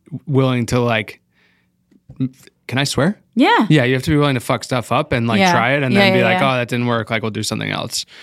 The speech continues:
Speaker 1: But, uh, yeah, definitely have learned from, like, amazing leaders, amazing founders, seen a lot of plays,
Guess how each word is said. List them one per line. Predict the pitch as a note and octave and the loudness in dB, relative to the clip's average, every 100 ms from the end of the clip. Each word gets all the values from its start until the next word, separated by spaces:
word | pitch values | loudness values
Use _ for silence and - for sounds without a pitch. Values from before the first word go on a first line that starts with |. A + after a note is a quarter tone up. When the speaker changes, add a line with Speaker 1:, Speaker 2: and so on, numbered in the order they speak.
| - - - _ | -20 -20 -20 _
Speaker 1:
But, | - A2+ | -2 0
uh, | A2+ A2 G#2+ | 2 0 0
yeah, | G#2+ C3 A2 | 0 0 0
definitely | B2 A2 A#2+ | -2 0 -2
have | A2+ | 0
learned | A2+ A2+ A2 | -2 -2 -4
from, | A2+ | -4
like, | A2+ G#2+ - | -4 -4 -4
amazing | A#2 A#2 A2 A2+ A#2 | 0 0 0 0 2
leaders, | B2+ B2+ A#2+ A2+ | 2 2 0 0
amazing | A#2+ A2 A2 | -2 -2 -2
founders, | - A#2+ A#2+ A#2+ A#2 A#2 - - - _ | -2 0 0 0 0 -4 -10 -20 -20 _
seen | - - A#2+ | -2 0 2
a | |
lot | A2+ A2 A2 | 2 0 0
of | - | 0
plays, | C3 C3 B2 A#2+ A#2 - | 0 2 0 -2 -2 -6